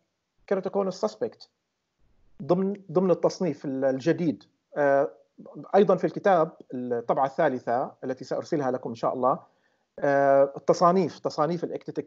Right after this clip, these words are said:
corneal diseases، آه، كما هو ستاندرد عالمي موجودة، فهذا يسمى keratoconus suspect.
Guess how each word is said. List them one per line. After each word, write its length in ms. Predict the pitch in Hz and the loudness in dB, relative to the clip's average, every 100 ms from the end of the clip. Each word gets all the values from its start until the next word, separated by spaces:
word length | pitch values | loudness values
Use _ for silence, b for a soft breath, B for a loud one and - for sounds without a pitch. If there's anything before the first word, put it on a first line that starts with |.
| 165 | 0
corneal 240 | 160 143 | 0 0
diseases، 640 | 135 147 156 156 185 156 - - | -2 -4 -2 -2 -4 -8 -16 -8
آه، 140 | 127 120 | -6 -4
كما 260 | - 160 | -2 -2
هو 520 | 147 147 135 123 117 113 - | 0 0 2 2 0 -6 -12
ستاندرد 500 | - 170 151 135 127 | 0 0 2 2 2
عالمي 460 | 143 143 151 190 | 2 0 -2 -6
موجودة، 520 | 170 147 147 151 135 226 _ _ _ _ _ | 0 0 2 0 -2 -2 _ _ _ _ _
فهذا 280 | - 190 202 | 0 2 4
يسمى 300 | 180 208 196 | 2 0 -2
keratoconus 600 | 175 - 160 175 156 - | -4 -6 -4 -6 -6 -8
suspect. 340 | 113 107 - | -10 -10 -14